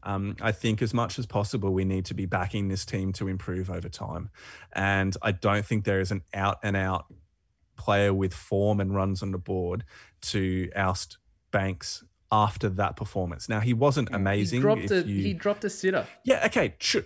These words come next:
Speaker 1: I was literally about to say that. He got
Speaker 2: <laughs>
Speaker 1: falconed, and it was hilarious, and then he also got penalised for it, and it didn't even touch his hands. So, poor bastard, he gets the embarrassment and the penalty called against him. Um, but outside of that, he was good,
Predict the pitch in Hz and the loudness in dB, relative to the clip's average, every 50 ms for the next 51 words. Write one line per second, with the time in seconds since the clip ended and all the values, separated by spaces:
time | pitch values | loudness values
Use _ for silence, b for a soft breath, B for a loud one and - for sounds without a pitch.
0 | - - 190 196 202 147 147 139 160 233 233 - - 214 202 190 185 160 170 165 | 4 4 6 6 6 4 6 4 4 4 4 4 6 8 8 8 8 8 6 4
1 | - - 139 262 160 123 110 95 87 - - 123 127 135 117 - 151 - 156 151 | 4 4 4 6 6 6 4 2 0 0 0 4 4 4 4 4 2 4 6 6
2 | 151 160 165 131 107 101 101 - - - 127 127 120 120 113 - 147 117 113 113 | 8 6 6 4 4 4 4 0 0 2 4 4 6 4 4 4 4 4 6 6
3 | 127 127 113 104 104 104 - - - 113 110 117 120 123 123 120 120 120 - - | 6 6 6 6 4 2 0 0 2 2 4 4 4 6 6 6 4 4 4 2
4 | 113 120 107 - - - 123 113 113 110 107 101 104 101 - - - - 95 90 | 2 2 2 0 0 0 2 4 4 4 6 6 6 4 2 -2 -2 -2 0 0
5 | 87 80 - _ _ _ _ - 120 123 117 107 110 127 110 110 107 107 101 107 | -2 -4 -8 _ _ _ _ 0 2 2 2 4 4 4 4 6 4 4 2 2
6 | 98 - 101 95 - 101 92 101 98 92 92 92 95 - B B B B B B | 0 0 0 0 -2 -4 -4 -4 -4 -4 -4 -6 -8 -10 B B B B B B
7 | B - - - 127 110 110 107 104 107 110 - - 139 117 92 101 92 92 - | B -6 4 6 8 10 10 10 8 6 4 4 4 4 4 6 6 4 4 2
8 | 92 - 90 87 90 110 101 98 90 - 120 110 104 95 101 98 95 98 - - | 2 -2 -6 -2 -2 -2 -2 -2 -4 -2 -2 -2 0 0 0 0 0 0 -2 -6
9 | - - - 101 104 95 90 92 - 107 90 87 90 90 - - 95 - - - | -10 -10 -6 -4 -4 -4 -4 -4 -4 -4 -4 -4 -6 -8 -6 -6 -6 -6 -4 -6
10 | 101 90 - - - - - - B B B B B B 123 B - 131 139 139 | -8 -8 -10 -8 -6 -6 -6 -6 B B B B B B -8 B 4 6 6 6
11 | 143 147 131 - _ _ - 147 175 175 208 240 214 - - 202 226 240 180 123 | 6 4 0 -2 _ _ 2 6 6 6 6 6 4 4 6 6 6 6 6 4
12 | 104 - - - 175 208 240 262 190 131 - _ _ - 127 156 170 95 80 - | 2 2 2 2 2 4 4 2 0 0 -4 _ _ 2 4 4 4 2 0 -6